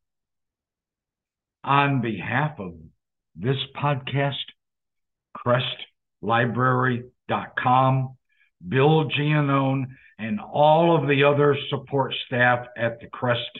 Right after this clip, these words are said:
Network, we appreciate you downloading our podcast. Our podcasts are on Spotify, as well as our website, and they're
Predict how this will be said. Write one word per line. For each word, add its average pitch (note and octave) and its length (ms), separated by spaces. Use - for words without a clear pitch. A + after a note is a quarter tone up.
Network, A2 680
we G3 220
appreciate C#3 760
you A#2+ 180
downloading C#3 680
our C#3+ 160
podcast. D3+ 580
Our D3 220
podcasts E3 640
are D#3 220
on D#3+ 240
Spotify, E3 720
as C#3+ 200
well D3+ 340
as C3+ 80
our D3 140
website, C#3+ 680
and D3+ 320
they're D3+ 220